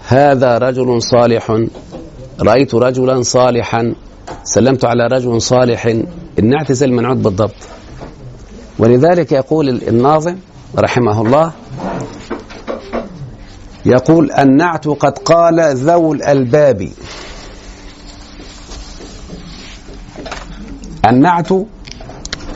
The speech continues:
قد قال ذو الألباب. يعني إيه ذو الألباب؟ أصحاب العقول. "يتبع للمنعوت في الإعراب". اسمعوا كده اهو، "وقال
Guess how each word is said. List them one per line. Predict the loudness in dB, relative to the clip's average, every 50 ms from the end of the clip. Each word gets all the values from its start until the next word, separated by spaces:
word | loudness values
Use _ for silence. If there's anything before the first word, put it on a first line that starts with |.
| -10 -2
قد | 0 0 0 0 -2
قال | 0 2 4 4 4 4 2 2 0 -2 -4 -6 -12 -8 -2 -2
ذو | 0 4 4 4 6 4 4
الألباب. | 2 2 2 0 2 2 2 0 0 0 0
يعني | 2 2 2 2
إيه | 2 2
ذو | 0 0 0
الألباب؟ | -2 -2 -2 0 2 2 2 2 -2 -6 -12 -20 -20 -20 -20 -20 -18 -18 -18 -18 -16 -16 -16 -16 -18 -18 -18 -16 -10 -2
أصحاب | -2 0 0 2 2 2 2 2 0 -2 -6 -12 -12 -4 0
العقول. | 2 2 2 2 2 2 2 2 0 -2 -6 -14 -16 -14 -14 -14 -14 -16 -18 -20 -20 -20 -20 -20 -18 -6 0
"يتبع | 2 4 4 4 4 2 -2 2 4 4 4 6
للمنعوت | 4 4 4 4 4 4 4 2 2 2 2 2 2 2 0 -2
في | -2 -2
الإعراب". | 0 0 0 0 2 0 0 0 -4 -6 -14 -16 -16 -4 -2 -2
اسمعوا | 2 4 4 4 4 2
كده | 0 0 0 0 0
اهو، | -2 -4 -6 -14 -20 -20 -20 -20 -20 -18 -18 -8 0
"وقال | 2 4 4 4 4 4 4 4 6 6 6 4 4 2 0 0 0 0 -2 -2 -4 -8